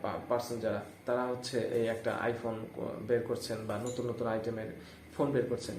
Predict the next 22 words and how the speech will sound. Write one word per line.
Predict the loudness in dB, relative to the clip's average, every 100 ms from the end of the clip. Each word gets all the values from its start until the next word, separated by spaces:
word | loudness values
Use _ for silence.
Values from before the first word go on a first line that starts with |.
| -6
কিন্তু | 0 4
দেখেন | 6 6 2 2
যে | 0
দিন | 2 0
শেষে | 0 0 2 2 0 -6 -14 -16 -16 -14 -2
সেই | 2 4 8
iPhone-টা | 8 8 6 6 4 4 4
বা | 4 4
একটা | 0 -4 2
Samsung-এর | 2 4 4 4
একটা | 2
ফোন, | 0 4 4 4 -2 -8 -14 -18 -14
সেটা | -6 2 4
বিক্রি | 6 6 6 6
করতে, | 6 6 8 8 10
করার | 8 8
জন্য | 6 4 4 4
কাকে | 2 2
দিয়ে | 0 0
বিজ্ঞাপন | 0 -2 -2 -4
করা | -2
হচ্ছে? | -2 -6 -8